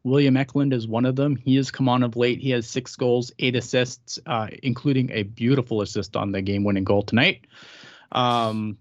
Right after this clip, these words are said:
William Eklund has been really, really good, uh, and now the counting stats are starting to show it. 'Cause I think he's been good the whole time, and a lot of people were worried. And I was a little bit worried too, I'm not gonna lie. Uh, but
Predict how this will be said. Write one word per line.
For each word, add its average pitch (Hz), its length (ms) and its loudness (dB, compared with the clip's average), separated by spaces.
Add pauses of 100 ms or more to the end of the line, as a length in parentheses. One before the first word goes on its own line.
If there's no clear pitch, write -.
William 139 320 2
Eklund 127 360 -2
has 120 240 -4
been 110 360 -6
really, 123 220 -2
really 117 280 -2
good, 113 360 -2
uh, 101 340 0
and 113 160 2
now 113 180 4
the 107 80 -2
counting 107 360 -4
stats - 380 -6
are 98 100 -6
starting 95 600 -4
to 92 120 -6
show 90 300 -6
it. - 160 -10
'Cause 127 100 -2
I 120 100 2
think 147 180 4
he's 147 200 2
been 120 220 0
good 117 200 0
the 110 80 0
whole 107 240 -6
time, 117 520 -2 (220)
and 104 180 -4
a 104 40 -2
lot 101 100 -2
of 113 80 -8
people 117 260 2
were 104 200 2
worried. 107 240 2
And 127 100 0
I 214 60 4
was 226 140 2
a 170 40 2
little 135 140 4
bit 117 160 -2
worried 107 260 -4
too, 113 160 -2
I'm 107 80 -2
not 110 160 -2
gonna 95 160 -6
lie. 107 300 -2 (480)
Uh, 101 420 0 (240)
but 131 360 0